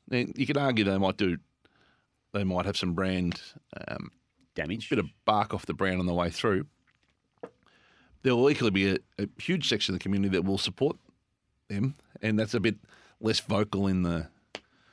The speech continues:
Speaker 1: backlash. But
Speaker 2: But
Speaker 1: boy-,
Speaker 2: is it, is it also,
Speaker 1: boycotts
Speaker 2: too,
Speaker 1: blow
Speaker 2: is it, is it the, the stereotypical, whatever that is,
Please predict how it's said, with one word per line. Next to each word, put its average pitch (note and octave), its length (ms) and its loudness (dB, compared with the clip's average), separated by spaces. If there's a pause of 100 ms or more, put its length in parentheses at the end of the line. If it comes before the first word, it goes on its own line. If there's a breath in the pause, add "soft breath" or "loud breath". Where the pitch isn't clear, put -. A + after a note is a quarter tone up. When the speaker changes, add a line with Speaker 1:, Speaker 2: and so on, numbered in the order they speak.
(240 soft breath)
Speaker 1:
backlash. B2 540 0
But - 220 4 (880 soft breath)
Speaker 2:
But F3+ 140 2
Speaker 1:
boy-, G3+ 60 6
Speaker 2:
is F#3 180 2
it, G3 160 0
is F3+ 160 2
it F3+ 200 0
also, F3 200 2
Speaker 1:
boycotts E3 320 4
Speaker 2:
too, A#2 80 2
Speaker 1:
blow C3 180 6
Speaker 2:
is A#2 140 2
it, D#3 160 0
is D#3 120 2
it D#3 140 0
the, D#3 220 0 (100)
the D#3 80 0
stereotypical, C#3 960 0
whatever A#2+ 320 0
that B2+ 220 0 (140)
is, G2 640 -2